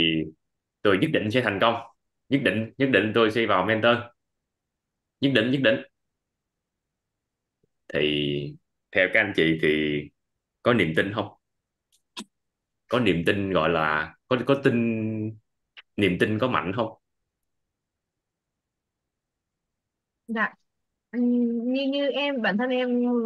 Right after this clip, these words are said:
Speaker 2: nhất định em vào là em vào ạ thầy. Ừ, tức là em nói vậy xong thì em cứ thế em đi vào ấy, chứ em chưa cần dụng nhiều thứ lắm á. Chưa cần phải
Speaker 1: Không.
Speaker 2: quá mạnh mẽ đi
Speaker 1: Thì
Speaker 2: vào,
Speaker 1: em,
Speaker 2: mạnh mẽ đi
Speaker 1: em
Speaker 2: đâu.
Speaker 1: đang nói câu ví dụ mà.
Speaker 2: Có.
Speaker 1: Ví dụ.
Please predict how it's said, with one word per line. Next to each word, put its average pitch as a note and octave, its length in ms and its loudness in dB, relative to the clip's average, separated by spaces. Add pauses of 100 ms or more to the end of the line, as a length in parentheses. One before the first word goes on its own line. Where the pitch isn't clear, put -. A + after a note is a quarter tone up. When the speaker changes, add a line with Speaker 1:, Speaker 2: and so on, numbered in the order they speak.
(320)
Speaker 2:
nhất D4 120 -2
định C4 200 -8
em A#3 160 -4
vào G3+ 220 0
là F#3 80 0
em G#3 160 -2
vào F#3 240 0
ạ F#3+ 220 -4
thầy. F#3 120 -4 (420)
Ừ, A3+ 80 -6 (220)
tức D4 100 -2
là C#4 140 2 (520)
em C4 380 -2
nói A#3+ 160 0
vậy C#4 200 0
xong C4 180 -2
thì A3 80 0
em A#3+ 140 -2
cứ D4+ 100 -4
thế D4+ 60 0
em C4 180 0
đi B3+ 120 -4
vào A3 200 2
ấy, A#3+ 160 0
chứ C#4+ 100 -10 (220)
em B3+ 140 -4 (680)
chưa C#4 140 0
cần G#3+ 220 2
dụng A3 240 0
nhiều G3+ 320 0
thứ A3 140 0
lắm A3+ 240 0
á. E4 100 0 (600)
Chưa C4+ 100 2
cần A#3+ 180 0
phải F#3 100 -2
Speaker 1:
Không. C3 120 0
Speaker 2:
quá G3 180 2 (540)
mạnh B3 180 -4
mẽ C#4+ 180 -2
đi D4 120 -6
Speaker 1:
Thì D4+ 40 0
Speaker 2:
vào, C4 120 -2
Speaker 1:
em, A3 100 -12
Speaker 2:
mạnh C#4 140 -12
mẽ - 80 -10
đi - 280 -14
Speaker 1:
em F4+ 100 -8
Speaker 2:
đâu. F#4+ 100 0
Speaker 1:
đang G2 120 -10
nói A2+ 260 2
câu G#2 100 -2 (260)
ví B2+ 140 2
dụ F#2+ 240 4
mà. F#2 420 0 (1000)
Speaker 2:
Có. A3+ 220 0
Speaker 1:
Ví A2 80 2
dụ. F2+ 200 4